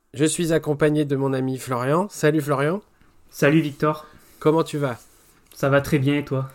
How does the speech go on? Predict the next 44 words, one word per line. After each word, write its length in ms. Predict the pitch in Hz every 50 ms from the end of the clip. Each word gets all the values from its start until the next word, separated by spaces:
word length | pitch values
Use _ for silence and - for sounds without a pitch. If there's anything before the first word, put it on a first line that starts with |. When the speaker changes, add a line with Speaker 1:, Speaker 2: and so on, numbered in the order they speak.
| _ _ _ _
Speaker 1:
Ça 180 | - - 117
va 180 | 110 113 120 117
super. 460 | - - - 147 139 123 117 104 92 - _ _ _ _ _ _ _ _ _ _ _ -
Est-ce 160 | 117 120 -
que 80 | - 156
t'es 160 | 151 165 151
prêt 160 | 135 - 160
à 60 | 156
démarrer 340 | 147 147 143 143 139 139 143
cette 240 | 139 - 139 139 -
nouvelle 220 | 139 131 135 127
aventure ? 420 | 131 120 127 127 120 - 139 127 - _ _ _ _ _ _ _ _ _ _ _
Speaker 2:
Complètement 560 | - 160 165 - - 175 170 - 160 147 139
prêt, 180 | 135 - 139 131
j'ai 140 | 117 120
très 220 | 117 - - - 143
hâte 140 | 139 135 -
qu'on 160 | 139 135 127
commence. 480 | - 127 127 131 127 123 - - - _ _ _ _ _ _ _ _ _ _ _ _ _ -
Speaker 1:
Est-ce 180 | 117 123 -
que 80 | - 170
tu 160 | 147 - 165
pourrais 260 | 143 143 151 143 151
te 80 | 143 -
présenter 460 | - 156 151 135 143 143 139 - 147
rapidement ? 560 | 135 127 131 117 - 120 117 117 120 120 117 - _ _ _ _ _ _ _ -
Speaker 2:
Oui, 200 | 139 156 170 170
bien 160 | 135 135 139
sûr. 320 | 135 139 - 196 190 - 147
Donc 240 | 127 131 131 131
moi, 140 | - 160 165
c'est 160 | 165 - 170
Florian, 560 | 143 - - 156 135 139 139 151 180 240 247 -
également, 560 | 135 127 123 139 131 131 131 139 143 139 131
euh, 140 | 123 120 120
grand 180 | 120 120 131 131
passionné 400 | 143 143 135 - - 135 139 135
d'animaux 440 | 131 127 120 123 127 131 147 156
et 40 | 143
de 80 | 127 123
parcs 240 | 123 - 139 127 123
zoologiques 460 | 123 131 131 131 127 131 147 127 123
depuis 300 | 139 139 139 - 143 135
toujours. 420 | - 131 120 120 135 151 - -